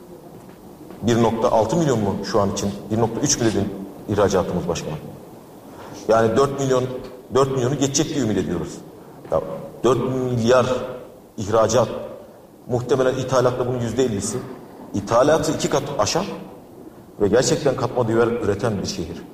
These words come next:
Bu şehirde Türkiye'ye katkı sağlanacak konularda çorbada tuzumun olması benim için çok büyük onur olmakla beraber acaba katkı sağlayabilir miyim endişesini de içimde taşıdım. Ama bu endişe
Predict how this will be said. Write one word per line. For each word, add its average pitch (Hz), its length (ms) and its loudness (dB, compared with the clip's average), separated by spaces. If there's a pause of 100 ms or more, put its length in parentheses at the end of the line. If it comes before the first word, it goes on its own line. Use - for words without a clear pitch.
(480)
Bu 120 80 0
şehirde 117 480 4 (1080)
Türkiye'ye 131 400 0
katkı 117 240 0
sağlanacak 110 560 2
konularda 107 360 2
çorbada 110 420 2
tuzumun 113 300 0
olması 98 380 0
benim 107 160 0
için 104 160 -4
çok 110 220 -2
büyük 113 160 -2
onur 110 180 4
olmakla 110 400 2
beraber 104 300 2 (440)
acaba 120 260 4
katkı 123 260 -2
sağlayabilir 120 580 2
miyim 113 280 0
endişesini 110 420 0
de - 40 2
içimde 117 220 0
taşıdım. - 280 -2 (1200)
Ama 139 180 4
bu 180 100 6
endişe 156 580 2